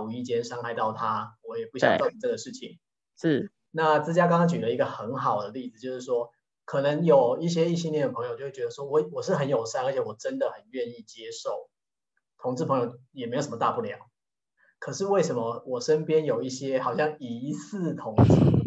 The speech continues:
Speaker 1: 朋友，
Speaker 2: 嗯。
Speaker 1: 却就是不会跟我出柜，不告诉我呢？
Speaker 2: 嗯。对。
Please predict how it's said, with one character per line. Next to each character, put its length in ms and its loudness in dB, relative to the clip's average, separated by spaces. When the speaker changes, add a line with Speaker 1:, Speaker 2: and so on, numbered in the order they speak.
Speaker 1:
朋 220 -6
友， 340 0
Speaker 2:
嗯。 220 2
Speaker 1:
却 540 4
就 80 -6
是 80 0
不 160 -4
会 320 6
跟 180 0
我 360 0
出 280 -4
柜， 380 4
不 80 -12
告 220 2
诉 160 -6
我 40 0
呢？ 640 2
Speaker 2:
嗯。 80 -14
对。 100 6